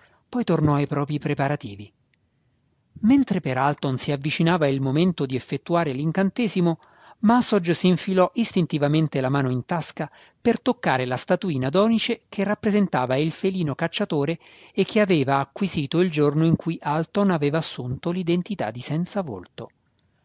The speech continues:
La statuina era incantata grazie a un potente dueomer che consentiva al suo possessore di convocare al proprio fianco una feroce pantera.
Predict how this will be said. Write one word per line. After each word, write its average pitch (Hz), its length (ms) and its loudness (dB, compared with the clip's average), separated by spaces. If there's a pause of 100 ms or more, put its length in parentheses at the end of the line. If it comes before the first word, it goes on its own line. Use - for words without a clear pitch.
(320)
La 175 120 4
statuina 196 640 2
era 147 200 0
incantata 156 640 2
grazie 131 400 -4
a 127 40 -2
un 123 160 -4
potente 147 500 -2
dueomer 139 580 0
che - 180 -8
consentiva 180 680 -2
al 127 100 -8
suo 135 240 -8
possessore 190 760 -2 (300)
di 233 140 -2
convocare 131 600 0
al 127 180 -2
proprio 175 300 -4
fianco 220 480 -2
una 180 180 2
feroce 151 440 0
pantera. 143 560 -4